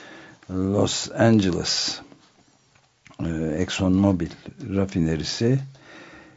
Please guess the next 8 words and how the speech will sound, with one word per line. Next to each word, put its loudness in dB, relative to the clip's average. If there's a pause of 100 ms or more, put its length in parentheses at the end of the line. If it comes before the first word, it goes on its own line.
(140)
bir, 12 (340)
e, 2 (880)
bir 8
virgül 6
dört 6
magnitüdünde 0
bir 0
deprem 0